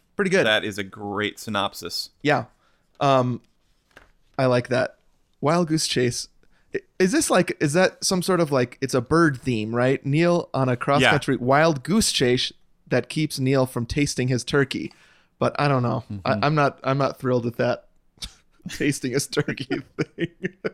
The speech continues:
Speaker 1: <laughs>
Speaker 2: Yeah, that, that does, 'cause the thing is, spoiler alert, um, he does get to taste his turkey, although we don't get to see that.
Speaker 1: Right.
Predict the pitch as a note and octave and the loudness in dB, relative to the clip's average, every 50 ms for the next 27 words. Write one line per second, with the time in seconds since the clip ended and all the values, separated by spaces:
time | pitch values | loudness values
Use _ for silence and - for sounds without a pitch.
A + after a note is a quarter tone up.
0 | - - - - _ - - - - _ _ A3+ B3 A#3+ - - - _ - - | -6 -8 -8 -8 _ -8 -8 -8 -8 _ _ -4 -2 -2 -2 -2 -4 _ -20 -20
1 | - - - F#3+ E3+ - - A2+ B2+ A2 A2+ A2+ G#2 - - - A#2 B2+ B2 A#2 | -20 -18 -16 -16 -12 -4 0 0 2 4 4 4 2 0 -4 -4 0 0 0 2
2 | B2+ B2+ A#2+ - - - D3 C3 A#2+ - - - C#3 B2+ C#3 D#3+ D3+ C3 A2+ A2+ | 2 0 -2 -2 -2 -2 -2 -2 -2 -4 -8 -8 -6 -4 -4 -2 -2 -2 -2 -2
3 | A2+ - - - - _ _ _ _ _ - - - - C#3 C#3+ D3 C#3 B2+ A2+ | -4 -8 -12 -14 -18 _ _ _ _ _ -12 -10 -4 0 2 2 4 4 4 2
4 | G#2 G2 F#2+ F#2 F#2+ G2 - _ _ _ _ _ _ _ _ _ - A2 G#2 G#2 | 2 2 0 0 -2 -4 -8 _ _ _ _ _ _ _ _ _ -4 -2 -2 -2
5 | A2 A#2+ A#2 G2 - B2 A#2+ C#3 D#3 D3 C3+ A2+ G#2 G2+ - G#2+ F#2+ F2+ - - | -2 -4 -4 -2 2 2 2 2 2 0 -4 -8 -8 -8 -8 -8 -6 -6 -6 -8
6 | G2 - - - G2 - G2+ - - G#2+ G#2+ G#2+ G#2 G2+ A2 A2 A#2 A2 G#2 - | -10 -10 -8 -8 -8 -6 -6 -4 -2 -2 0 0 0 0 0 0 0 0 -2 -4
7 | G#2+ - - - - - B2+ A#2 - D#2+ C2+ A1 A#1 - _ _ _ _ _ _ | -8 -10 -10 -8 -4 -4 -4 -2 -2 -4 -6 -8 -10 -16 _ _ _ _ _ _
8 | _ _ - F#3 D3 G#2+ - | _ _ -2 0 0 0 -2